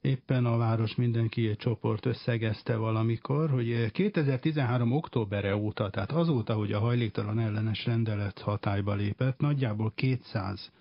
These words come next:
szabálysértési eljárás indult hajléktalanok ellen.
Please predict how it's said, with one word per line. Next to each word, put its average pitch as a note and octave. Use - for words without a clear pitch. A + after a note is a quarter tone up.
szabálysértési A2+
eljárás G#2+
indult G#2+
hajléktalanok A2
ellen. C3+